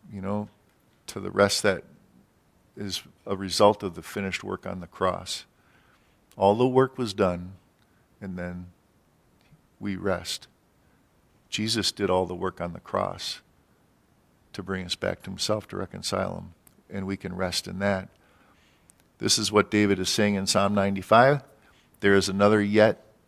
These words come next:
uh, another rest yet future beyond what Joshua offered in the promised land," in verse eight of, of Hebrews four.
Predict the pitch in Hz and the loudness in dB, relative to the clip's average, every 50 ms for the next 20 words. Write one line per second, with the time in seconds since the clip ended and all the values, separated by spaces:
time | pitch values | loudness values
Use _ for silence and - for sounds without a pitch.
0 | _ _ - 101 95 92 95 101 104 107 107 101 98 101 101 101 - - - - | _ _ -2 0 0 0 2 2 2 4 4 2 4 6 6 6 4 2 -2 2
1 | 107 104 95 - - - - 120 120 - - 143 139 131 - - 104 104 98 98 | 2 2 2 2 -2 -6 -4 -4 -2 -2 -2 -2 -2 -4 -4 -4 0 2 4 4
2 | 98 98 98 90 - - 98 98 104 110 - - - 120 123 127 123 - - _ | 2 2 0 -4 -2 2 4 6 6 4 4 0 0 0 0 0 -2 -4 -14 _
3 | _ _ _ _ - - 107 113 - - 120 117 110 - - 104 101 98 92 - | _ _ _ _ 0 2 2 2 2 2 -2 -2 -4 -6 -10 -8 -6 -6 -2 2
4 | - 104 104 104 104 - - - 104 107 117 120 127 123 117 101 95 92 98 104 | 4 4 4 4 2 0 0 0 2 2 2 2 0 -2 -4 -6 -6 -4 -4 -4
5 | 101 - - - 113 120 117 - _ _ _ _ - - _ - - - - 101 | -4 -4 -4 -2 -4 -4 -4 -8 _ _ _ _ -20 -20 _ -20 -18 -10 -6 -6
6 | 98 90 85 - - - 98 95 92 92 87 - - 76 92 - _ _ - - | -6 -6 -8 -10 -8 -4 -4 -4 -4 -6 -8 -12 -14 -14 -16 -16 _ _ -8 -8
7 | 110 95 104 98 90 - - - - 107 107 117 123 123 | -6 -4 -4 -6 -6 -6 -8 -8 -6 -2 0 0 0 -2